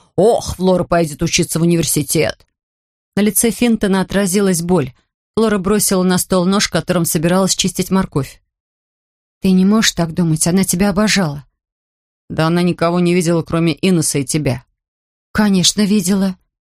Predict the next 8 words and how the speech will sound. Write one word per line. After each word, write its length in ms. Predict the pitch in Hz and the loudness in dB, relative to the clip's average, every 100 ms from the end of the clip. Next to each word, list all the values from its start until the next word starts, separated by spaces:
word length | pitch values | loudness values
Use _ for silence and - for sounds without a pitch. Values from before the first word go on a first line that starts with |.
| _ _ _ _ - | _ _ _ _ -2
Они 200 | 214 240 | 0 2
помолчали. 840 | 240 233 247 - 170 147 139 139 _ _ _ _ _ _ _ _ _ _ _ | 0 0 0 0 0 0 -2 -6 _ _ _ _ _ _ _ _ _ _ _
"Ну, 320 | 147 165 175 156 | -2 0 0 0
меня 420 | 151 151 175 190 | 2 0 0 0
она 180 | 143 143 | 0 0
точно 380 | 165 151 156 | -2 -2 0
не 120 | 147 147 | 0 2
замечала". 640 | 147 147 - 147 139 143 | 0 0 -2 -4 -6 -10